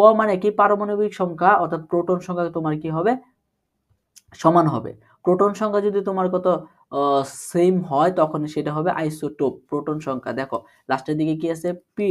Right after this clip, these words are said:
প। প মানে কি? প্রোটন সংখ্যা সমান হইতে হবে। আর যখন আইসোটোন, আইসোটোন। যখন দেখো, আহ, তোমার হবে, দেখো, যখন আইসোটোন,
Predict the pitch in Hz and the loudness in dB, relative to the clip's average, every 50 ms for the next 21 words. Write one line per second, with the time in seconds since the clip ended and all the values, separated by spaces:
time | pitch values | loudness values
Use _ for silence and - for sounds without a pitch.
0 | 143 - - - 175 180 156 127 - - _ - 175 185 185 190 185 170 165 196 | 0 -2 -2 0 2 2 2 2 -2 -4 _ -2 0 0 0 0 -2 -2 -2 -4
1 | 185 185 170 147 151 147 139 151 - 139 143 139 139 147 139 147 151 151 143 127 | -4 -2 -2 -4 -4 -4 -6 -8 -8 -8 -8 -6 -6 -4 -4 -2 -2 -2 -2 -4
2 | 123 120 113 104 - - - - _ _ _ _ - - - - - - 110 117 | -4 -6 -6 -6 -6 -10 -14 -16 _ _ _ _ -20 -20 -16 -4 2 4 4 4
3 | 117 117 117 131 131 131 156 156 156 - 165 165 175 180 175 - - 180 175 170 | 4 2 0 -4 -4 -4 -4 -6 -4 -4 -4 -2 -2 -2 -4 -4 0 0 0 0
4 | 165 160 - - 214 208 175 127 107 - - _ _ _ _ _ - - - 160 | -2 -2 0 4 6 6 4 4 0 -6 -12 _ _ _ _ _ -10 -4 -2 0
5 | 165 160 160 - - 180 180 170 - - - 208 208 185 139 117 - - - 123 | 0 0 -2 -2 -2 0 0 -2 -2 0 2 4 4 4 2 0 -4 -8 -12 -6
6 | 127 151 156 151 - 180 185 190 190 175 160 156 156 147 170 208 226 - - _ | -2 -2 -2 0 -2 -2 -2 -2 -2 -2 -2 0 2 2 4 2 2 0 -6 _
7 | _ _ _ _ _ _ - 120 127 127 127 127 123 - 127 131 131 131 131 127 | _ _ _ _ _ _ -4 -2 0 0 0 0 -2 -4 -4 -2 0 -2 -2 -4
8 | 131 127 - 135 127 127 123 123 151 180 185 - _ _ - 113 117 123 123 120 | -6 -6 -6 -4 -2 0 0 0 -2 -4 -6 -12 _ _ -14 -10 -10 -10 -8 -8
9 | 113 113 104 - - _ _ _ _ _ 127 131 143 147 170 170 - - 175 190 | -8 -8 -8 -12 -18 _ _ _ _ _ -10 -6 -4 -4 -4 -4 -2 0 0 2
10 | 208 202 - - 160 - - 117 | 2 0 0 -2 -4 -2 -4 -6